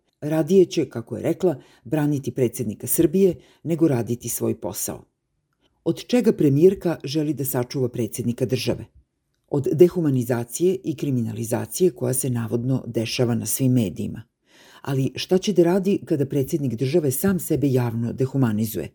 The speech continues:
Kada sam za sebe kaže da je žvalavi, peder, picousti, tim rečima i tim redosledom, kao što je sada uradio i na crnogorskoj televiziji? Da stvar bude bizarnija, povod za gostovanje bila je sahrana mitropolita Amfilohija,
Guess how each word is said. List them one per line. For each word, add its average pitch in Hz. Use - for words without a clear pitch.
Kada 120
sam 190
za 147
sebe 135
kaže 143
da 123
je 120
žvalavi, 139
peder, 131
picousti, 123
tim 185
rečima 135
i 117
tim 135
redosledom, 123
kao 202
što 151
je 131
sada 135
uradio 120
i 123
na 117
crnogorskoj 117
televiziji? 135
Da 139
stvar 151
bude 123
bizarnija, 131
povod 165
za 127
gostovanje 127
bila 113
je 123
sahrana 120
mitropolita 120
Amfilohija, 120